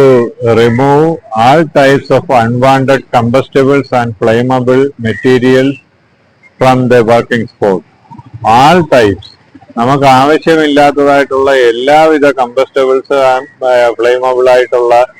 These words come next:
മെറ്റീരിയൽസ് മാറ്റിയിരിക്കണം. In case അങ്ങനെ മാറ്റാൻ പറ്റാത്തതായിട്ടുള്ള സാധനങ്ങളുണ്ടെങ്കിൽ അതിനെ സ്ക്രീൻ ചെയ്യുകയോ കവർ ചെയ്യുകയോ ചെയ്യണം. എന്തുകൊണ്ട് കവർ ചെയ്യണം?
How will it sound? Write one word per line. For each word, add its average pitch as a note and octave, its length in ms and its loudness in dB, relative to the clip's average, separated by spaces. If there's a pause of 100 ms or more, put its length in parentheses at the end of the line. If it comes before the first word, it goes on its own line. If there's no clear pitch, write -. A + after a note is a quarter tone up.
(260)
മെറ്റീരിയൽസ് B2 640 0
മാറ്റിയിരിക്കണം. A2 1080 -4 (360)
In E3 100 0
case E3 380 2
അങ്ങനെ D3 260 0
മാറ്റാൻ D3 640 0
പറ്റാത്തതായിട്ടുള്ള D3 1120 0
സാധനങ്ങളുണ്ടെങ്കിൽ A2 1300 -2 (640)
അതിനെ C3+ 440 0
സ്ക്രീൻ D3 600 0
ചെയ്യുകയോ A2+ 840 2 (640)
കവർ D3 320 2
ചെയ്യുകയോ C3+ 680 4
ചെയ്യണം. A2 520 -2
എന്തുകൊണ്ട് C#3+ 480 0
കവർ C3 260 2
ചെയ്യണം? A#2+ 520 0